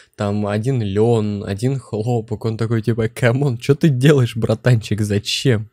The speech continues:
<laughs> И ма, я дебил, пацаны, смотрите, если я покупаю, например, десять вот этой херни, это засчитывается как одна покупка. Теперь смотрите. Один. Зачалось. Ещё раз. Один.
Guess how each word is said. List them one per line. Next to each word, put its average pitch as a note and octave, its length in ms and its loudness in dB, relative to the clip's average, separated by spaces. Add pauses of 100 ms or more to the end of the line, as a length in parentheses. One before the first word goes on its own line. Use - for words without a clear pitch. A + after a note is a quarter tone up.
<laughs> D3+ 120 -6
И D#3 200 2
ма, B2+ 340 -4
я B2+ 180 -4
дебил, C3+ 580 -4
пацаны, B2+ 580 -2
смотрите, A2 760 -8
если G2+ 280 -4
я G#2+ 80 0
покупаю, G#2+ 640 -2
например, G2 720 -6
десять G#2 800 -2 (280)
вот G#2 200 -4
этой G2 300 -4
херни, G#2 600 -4 (180)
это G2+ 260 -6
засчитывается G#2+ 640 -4
как F#2+ 180 -6
одна F#2+ 240 0
покупка. - 420 -10
Теперь - 280 -8
смотрите. F#2 540 -10 (260)
Один. G#2 440 -8 (280)
Зачалось. G#2 720 -4 (520)
Ещё G#2 300 -4
раз. F#2 240 -8 (420)
Один. G#2+ 480 0